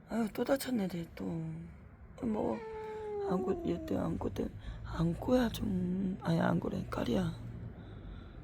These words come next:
까리야. 미안다. 얘는 어렸을 때부터 내가 자, 한 사 개월 됐을 때 왔을 거야, 저한테.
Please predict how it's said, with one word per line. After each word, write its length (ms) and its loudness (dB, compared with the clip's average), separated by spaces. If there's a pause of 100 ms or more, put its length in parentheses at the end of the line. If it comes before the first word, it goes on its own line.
(100)
까리야. 540 12 (460)
미안다. 480 6 (680)
얘는 500 8 (720)
어렸을 400 4
때부터 460 2
내가 380 2 (760)
자, 80 -10 (540)
한 160 4
사 260 2
개월 320 10
됐을 420 -2
때 160 4
왔을 340 0
거야, 200 0
저한테. 600 -2